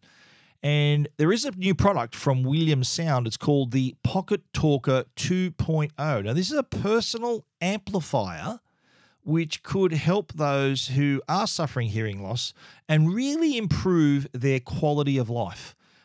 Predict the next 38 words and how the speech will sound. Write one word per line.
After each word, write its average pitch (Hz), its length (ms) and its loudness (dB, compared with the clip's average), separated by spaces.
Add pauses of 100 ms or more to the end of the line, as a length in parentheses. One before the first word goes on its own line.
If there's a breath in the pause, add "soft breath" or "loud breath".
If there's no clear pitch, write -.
I 135 40 -2
think 190 240 0
for 180 160 -2
a 170 40 0
lot 202 120 0
of - 80 -4
people 180 320 2
who, 151 240 4
who 143 160 4
are 131 60 4
hard 139 260 2
of 101 60 -4
hearing, 127 500 -2 (340 soft breath)
they 135 140 2
feel 190 260 2
left 151 320 2
out. 143 400 2
There, 131 160 0
there's, 123 280 0
they, 131 200 -2
they 123 100 -2
have 131 200 4
that 123 120 0
sense - 260 -2
of 127 80 -4
isolation 147 760 0
and 117 80 -6
they're 107 80 -10
frustrated. 151 680 -4 (340 loud breath)
With 233 320 0
the, 175 380 0
the 147 180 2 (200)
Pocket 165 300 0
Talker 143 280 2
two 151 240 2
point 127 320 0
oh, 175 400 -2 (440 soft breath)
they're, 160 420 0